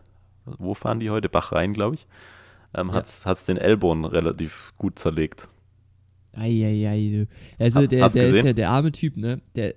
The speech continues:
Speaker 2: ja, den, das hab ich gesehen. Der, der ist ja da, das war die letzte Kurve, ne? Der ist aufs, nach außen raus und hat da Gas gegeben, sich gedreht und ist dann da an die Wand.
Speaker 1: Ja, es war komisch, der
Speaker 2: Ähm.
Speaker 1: hatte, da muss er zwischendrin irgendwie nochmal Grip bekommen haben,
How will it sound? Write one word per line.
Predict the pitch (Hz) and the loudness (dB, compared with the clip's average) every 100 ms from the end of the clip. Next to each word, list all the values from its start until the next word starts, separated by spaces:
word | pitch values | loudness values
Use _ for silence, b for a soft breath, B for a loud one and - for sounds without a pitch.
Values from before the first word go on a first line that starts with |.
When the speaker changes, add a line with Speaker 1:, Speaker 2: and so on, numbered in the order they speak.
| - | -6
Speaker 2:
ja, | 117 117 | -4 -2
den, | 107 101 | -2 -2
das | |
hab | 113 | -2
ich | 110 | -4
gesehen. | 110 113 110 b b b - - | -4 -6 -6 b b b -10 -2
Der, | 117 120 117 110 - - _ _ - | 0 0 -2 -6 -10 -20 _ _ -4
der | 113 | 0
ist | 113 - | 0 4
ja | 117 | 4
da, | 113 110 | 4 0
das | 107 - | -2 0
war | 120 | 2
die | 117 | 4
letzte | 127 - | 2 2
Kurve, | - 135 117 | 0 0 2
ne? | 107 135 | 2 2
Der | 117 | 0
ist | 110 | 0
aufs, | 113 110 - - | 0 0 -4 -4
nach | 113 113 | 0 4
außen | 117 131 104 | 4 4 2
raus | 110 131 147 - | 2 2 2 2
und | 117 | 2
hat | 113 | 4
da | 110 | 4
Gas | 110 127 | 2 0
gegeben, | - 123 120 117 | -2 0 0 0
sich | 110 | -4
gedreht | - - 113 123 - | -6 -2 0 0 0
und | 117 107 113 _ _ _ | -2 -4 -6 _ _ _
ist | _ | _
dann | - | -10
da | 104 | -8
an | 101 | -8
die | 101 | -8
Wand. | 104 107 b b | -10 -12 b b
Speaker 1:
Ja, | 95 | -2
es | 90 | 2
war | 87 | 2
komisch, | - 131 110 | 6 6 8
der | 90 | 6
Speaker 2:
Ähm. | |
Speaker 1:
hatte, | 98 107 | 6 4
da | 92 95 | 4 4
muss | 104 - | 4 0
er | |
zwischendrin | - 123 - 110 104 | -2 -2 -2 0 2
irgendwie | 101 107 95 | 2 2 2
nochmal | 95 87 82 | 2 2 0
Grip | - 101 - | 0 -2 0
bekommen | 123 - 123 123 | -2 -2 -2 0
haben, | 107 147 | 0 0